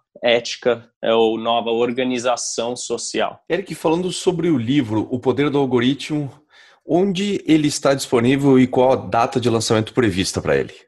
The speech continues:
Speaker 1: Bom, a gente tá prevendo a data de lançamento pra agora a segunda quinzena de maio, tá? E vai tá disponível no site da Enló e também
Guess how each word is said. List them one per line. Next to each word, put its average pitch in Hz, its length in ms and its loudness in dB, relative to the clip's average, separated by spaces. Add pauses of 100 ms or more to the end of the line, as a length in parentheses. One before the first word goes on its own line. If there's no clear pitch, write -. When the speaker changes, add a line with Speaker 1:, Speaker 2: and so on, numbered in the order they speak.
(120)
Speaker 1:
Bom, 143 240 2
a 135 80 0
gente 160 280 -4
tá 185 120 0
prevendo 131 760 0
a 113 280 4
data 120 400 0
de 123 160 -6
lançamento 113 1160 -2 (120)
pra 113 200 4
agora 110 420 4
a 110 40 2
segunda 131 800 -2
quinzena 127 720 -2
de 113 120 -8
maio, 120 520 -2 (180)
tá? 113 320 -4 (120)
E 120 380 -6
vai 120 220 -2
tá 131 140 -6
disponível 113 840 -6 (100)
no 117 120 -6
site 113 480 -4
da 113 220 0 (120)
Enló 139 640 -2 (180)
e 131 100 -4
também 135 800 -2